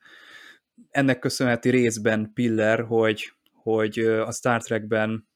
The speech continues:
így, ö, elfoglalhatta a helyét, mert Rick Berman is baseball rajongó, és amikor elolvasta ezt a forgatókönyvet, akkor hatalmas nagy, ö, homlokon csapás volt neki, hogy azt a mindenit, ez az ember, ez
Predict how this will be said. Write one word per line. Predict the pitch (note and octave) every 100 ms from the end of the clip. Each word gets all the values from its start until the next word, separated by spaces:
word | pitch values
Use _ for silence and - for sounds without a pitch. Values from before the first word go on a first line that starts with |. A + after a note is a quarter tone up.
| _
így, | A2+ G#2+ G#2+
ö, | A2+ A2 A2+
elfoglalhatta | A#2 A#2+ A#2 A2+ A2 A2 A#2+
a |
helyét, | A#2 B2 A2+
mert | A#2 B2
Rick | E3+
Berman | B2 D3+ B2 G#2+
is | G#2+ - -
baseball | A2+ G#2 A#2
rajongó, | A2 G#2+ A2 A2+ A#2+ A#2
és | G#2+ -
amikor | A2+ G#2+ A#2+ A#2 A#2 - - - _ _ _
elolvasta | - C3 C3 A#2 A#2 - - A2+
ezt | A#2 A#2+ -
a |
forgatókönyvet, | - B2+ C#3 D3 C#3+ B2+ C3+ B2+ B2 B2
akkor | A#2 - B2+ A#2+ A#2 - _ _ _ _ _ _ _ _
hatalmas | - A#2+ - G#2+ G#2 G2+ -
nagy, | G#2 G2+ - _
ö, | G#2+ G#2+ G#2+ G#2+
homlokon | A#2 A#2+ A2+ A2 G#2+
csapás | - A2+ A2 G2
volt | - G#2
neki, | A2+ A2
hogy | G#2+
azt | - C3 -
a | A#2
mindenit, | A2 G#2+ G#2 G2+ - _ - - _ _
ez | A#2+
az | A2+
ember, | A2 G#2+ G#2
ez | G2 G2+